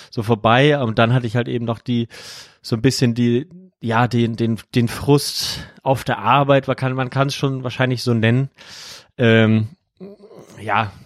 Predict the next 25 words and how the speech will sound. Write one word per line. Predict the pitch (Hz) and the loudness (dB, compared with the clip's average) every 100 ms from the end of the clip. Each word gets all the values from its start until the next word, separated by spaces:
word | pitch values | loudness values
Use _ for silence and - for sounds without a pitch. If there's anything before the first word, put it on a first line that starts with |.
| - | -8
dass | 113 107 | -8 -6
ich | 120 | -6
einfach, | 104 - 110 - - - _ _ _ - - - - _ _ _ _ | -6 -2 -4 -4 -12 -14 _ _ _ -20 -20 -20 -20 _ _ _ _
ja, | 123 110 107 101 - | -10 -2 0 0 0
dann | 120 | 2
doch | 120 156 | 2 2
irgendwann, | 147 131 127 131 139 | 0 2 2 0 -2
also | 139 120 123 | -4 -2 0
d-, | 123 | 0
das | 123 120 | 0 -2
kam | - 131 143 | 0 2 2
jetzt | 139 | 0
so | 143 | 2
im | 135 | 2
August | 131 120 131 135 - | 2 4 2 0 -2
so | - - | -8 -4
ein | 104 | -4
bisschen, | 107 - 107 | -4 -4 -2
da | 107 107 | 0 0
hatte | 107 | 0
meine, | 113 110 104 110 | -2 -2 -4 -6
meine | 113 110 | -4 -2
Chefin | - 135 - 135 | -2 -2 -2 -4
dann | 131 127 | -4 -6
frei | - 135 135 139 | -2 2 2 0